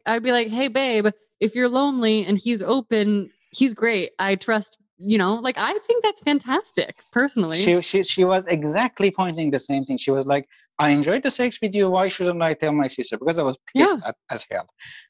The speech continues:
Speaker 2: The point is, I, I, I did date two sisters in a sequence, and they know. But when they're twins, it's like you're dating the same person twice.
Speaker 1: No, it's not. Oh, twins will kill you if you say that out loud. <laughs>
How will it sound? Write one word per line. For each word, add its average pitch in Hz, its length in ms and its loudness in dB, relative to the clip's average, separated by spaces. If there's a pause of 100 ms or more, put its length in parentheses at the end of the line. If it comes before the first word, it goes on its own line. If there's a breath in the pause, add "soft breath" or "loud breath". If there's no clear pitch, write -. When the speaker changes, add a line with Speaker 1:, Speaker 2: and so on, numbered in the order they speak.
Speaker 2:
The 160 80 2
point 214 180 0
is, 233 100 0
I, 160 220 0
I, 156 200 0
I 156 100 0
did 175 320 2 (340)
date 131 340 2 (520)
two 139 280 2
sisters 127 720 -2
in 135 100 2
a 127 40 -4
sequence, 123 680 -4
and 120 320 -6
they 120 180 -2
know. 117 140 -8 (400 loud breath)
But 160 160 0
when 226 240 0
they're 190 160 2
twins, 196 600 0 (100)
it's 151 220 -2
like 147 160 2
you're 139 100 2
dating 180 320 0
the 127 60 -4
same 165 240 -4
person 156 400 -2
twice. - 480 -4 (100)
Speaker 1:
No, 370 180 2 (200)
it's 466 220 -4
not. 381 200 -2
Oh, 277 140 0
twins 269 280 2
will 233 120 -6
kill 247 240 0
you 214 180 0
if 240 100 -6
you 214 120 0
say 196 220 0
that 190 180 -2
out 190 180 0
loud. 190 440 2
<laughs> - 140 -20